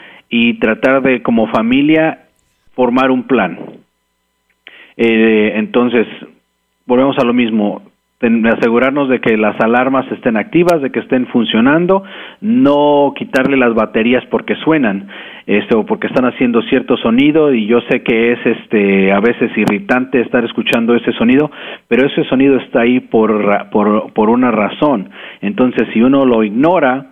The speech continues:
al momento de que necesiten la alarma que funcione, y ustedes le quitaron las baterías, pues es donde vienen los siniestros. Entonces, eh, tenemos que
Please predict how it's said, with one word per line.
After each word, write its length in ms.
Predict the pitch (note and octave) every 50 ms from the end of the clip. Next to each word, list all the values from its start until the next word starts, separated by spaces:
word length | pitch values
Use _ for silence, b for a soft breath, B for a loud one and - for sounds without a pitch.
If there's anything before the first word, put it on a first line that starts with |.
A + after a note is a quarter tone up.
| _ _
al 160 | - G2+ G#2+ G#2+
momento 400 | A2 A2 A2+ B2+ B2+ B2+ - C3
de 160 | A#2 A2+ -
que 100 | - A2
necesiten 640 | G#2+ G#2 - - G#2+ - - C3 C3 - C3 B2 A#2
la 100 | A2 G#2+
alarma 380 | G#2+ A#2 A#2+ A#2+ B2 B2 A#2+ A#2+
que 120 | - A2
funcione, 640 | - - G#2 G2 - - B2+ C3 C#3 D3+ E3+ F3+ B B B B B B
y 100 | G2 G2
ustedes 380 | - G2 C3 B2 B2 A#2+ - -
le 220 | A#2 A2 G#2 F#2
quitaron 360 | - G2+ F#2+ C3+ B2+ B2 B2
las 160 | A#2 A2+ A2
baterías, 540 | G#2+ G#2 G2+ G2+ G#2+ G#2 A#2 B2 C#3 D#3 D3+ - - - - _ _ _ _ _ _ _
pues 180 | - G2 F#2+ G2
es 140 | A2+ A2+ A2
donde 240 | A2+ A2 G#2+ G2+ F#2+
vienen 320 | G2+ G#2+ G#2+ G#2+ G#2+ G#2
los 140 | G2+ F#2+ F#2+
siniestros. 580 | - G2+ G2+ G#2 G#2 G2 - - - - - - - B B B B B B B B
Entonces, 540 | - G#2+ G#2+ - B2 B2 A#2 A#2 A2+ G2+ - - - B B B B B B
eh, 300 | A2 G#2+ G#2+ A2 A2 G#2 -
tenemos 400 | A#2+ A#2 B2 B2+ C3+ C3+ C3+ - -
que 800 | C3+ A#2+ A2+ A2+ A2 A2 G#2+ G#2+ G#2+ G#2 G#2 G#2+ G#2 F#2+ -